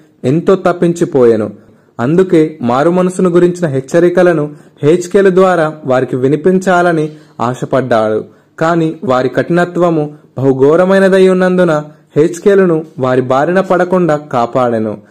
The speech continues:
అయితే వారిని మరలా హెచ్చరించుటకు దేవుడు ఇష్టపడెను. ఇందుకు గల కారణం, దుర్మార్గుడు నశించి నరకానికి వెళ్ళుట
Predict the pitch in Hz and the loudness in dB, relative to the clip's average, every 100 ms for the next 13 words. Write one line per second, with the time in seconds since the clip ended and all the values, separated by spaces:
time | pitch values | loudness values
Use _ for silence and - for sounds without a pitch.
0 | _ _ 127 156 170 156 151 - 127 131 | _ _ -2 0 2 0 -2 -2 -2 0
1 | 135 123 127 160 175 160 165 175 170 170 | -2 0 0 0 0 -4 -2 0 0 -2
2 | 180 170 151 147 - _ - 139 185 185 | -2 0 -2 -4 -12 _ 0 4 4 4
3 | 170 - - 147 139 123 117 110 - _ | 2 -2 -4 -4 -2 -2 -2 -6 -10 _
4 | _ - 139 147 156 147 143 143 151 147 | _ -2 0 0 0 0 2 0 -2 0
5 | 165 175 160 - _ - 139 160 185 196 | 0 -2 -4 -8 _ 0 2 2 2 2
6 | 202 196 151 147 185 185 160 156 120 143 | 2 2 0 0 0 0 -2 0 -2 -2
7 | 185 185 190 180 185 175 | -2 0 0 2 2 2